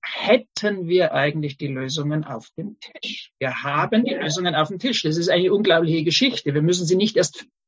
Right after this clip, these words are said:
finden, wir haben die bereits entwickelt. Und, äh, die Frage ist nur, entsteht so viel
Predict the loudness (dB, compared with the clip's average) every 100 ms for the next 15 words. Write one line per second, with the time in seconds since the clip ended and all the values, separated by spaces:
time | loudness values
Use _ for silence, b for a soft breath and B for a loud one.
0 | _ _ _ _ 0 6 8 8 6 6
1 | 4 2 2 2 0 -2 0 2 2 -2
2 | -6 -8 -10 -10 -18 _ _ _ _ _
3 | _ _ -4 -2 -2 -4 -4 -4 -4 -4
4 | 2 4 4 2 2 4 6 6 6 4
5 | 2 0 2 4 4 4 4 6 4 2
6 | -4 -4 -4